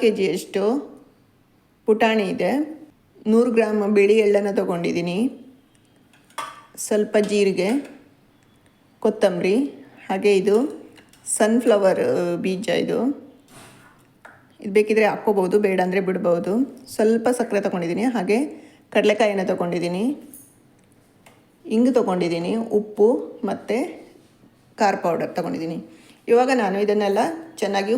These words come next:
ಹುರ್ಕೋತೀನಿ. ಸ್ಟವನ್ನು ಹಚ್ಕೊಂಡು ಒಂದು ಬಾಣಲೆನ ಇಟ್ಕೊತಾ ಇದ್ದೀನಿ. ಹಾಗೆ ಕಡಲೆಕಾಯಿ ಬೀಜನ ನಾನು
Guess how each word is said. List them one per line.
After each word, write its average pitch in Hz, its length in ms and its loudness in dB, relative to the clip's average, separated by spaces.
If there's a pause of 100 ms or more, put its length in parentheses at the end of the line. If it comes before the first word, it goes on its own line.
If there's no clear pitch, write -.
ಹುರ್ಕೋತೀನಿ. 214 440 0 (600)
ಸ್ಟವನ್ನು 233 480 -2
ಹಚ್ಕೊಂಡು 175 520 -2 (460)
ಒಂದು 180 260 -2 (200)
ಬಾಣಲೆನ 185 480 0
ಇಟ್ಕೊತಾ 165 400 -4
ಇದ್ದೀನಿ. 170 260 -4 (2750)
ಹಾಗೆ 175 280 -6 (1300)
ಕಡಲೆಕಾಯಿ 220 460 0
ಬೀಜನ 180 380 -4
ನಾನು 170 140 -6